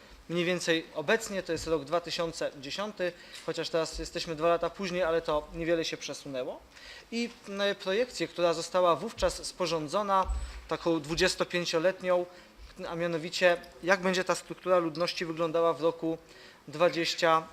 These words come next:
trzydzieści pięć. Z dużym prawdopodobieństwem. To jest też taka projekcja, że tak powiem, centralna. Otóż możemy zauważyć, że w pewnych grupach wiekowych my możemy spodziewać się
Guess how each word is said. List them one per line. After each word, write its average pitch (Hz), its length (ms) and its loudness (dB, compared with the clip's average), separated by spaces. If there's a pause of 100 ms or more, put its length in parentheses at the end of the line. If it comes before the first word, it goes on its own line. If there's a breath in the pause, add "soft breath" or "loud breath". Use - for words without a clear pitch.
(100)
trzydzieści - 540 -2
pięć. 127 440 -4 (800)
Z 151 80 -6
dużym 170 260 0
prawdopodobieństwem. 151 1000 -2
To 170 60 -2
jest 160 140 -4
też 170 160 -4
taka 156 340 -2 (360 loud breath)
projekcja, 160 500 4
że 139 60 -2
tak 151 140 -2
powiem, 165 380 6 (120)
centralna. 151 600 2 (600 loud breath)
Otóż 175 240 -4
możemy 240 300 -2
zauważyć, 214 540 -2
że 190 300 6 (140)
w - 60 -14
pewnych 220 540 -2
grupach 190 560 2
wiekowych 165 720 0 (500 loud breath)
my 170 320 0
możemy 190 460 4 (180)
spodziewać 185 640 2
się 160 220 -2